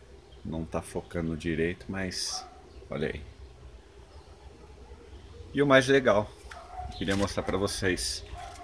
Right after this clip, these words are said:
Olha aí como está a nossa pequena maçãzinha. Vamos ver se a gente consegue focar ela melhor aqui.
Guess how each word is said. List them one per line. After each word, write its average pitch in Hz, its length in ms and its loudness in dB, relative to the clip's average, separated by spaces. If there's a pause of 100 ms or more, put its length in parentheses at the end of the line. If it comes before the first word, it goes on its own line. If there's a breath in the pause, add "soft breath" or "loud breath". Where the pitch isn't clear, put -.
(500 loud breath)
Olha 107 260 8
aí 104 140 8
como 101 240 0
está 101 260 0
a 95 40 2
nossa 92 300 0
pequena 120 440 2
maçãzinha. 104 920 2 (2000)
Vamos 95 140 -10
ver 87 100 -6
se - 140 -4
a 76 40 -2
gente 82 240 -4
consegue 80 460 -2
focar 80 400 -4
ela 80 160 0
melhor 82 400 0
aqui. - 260 -8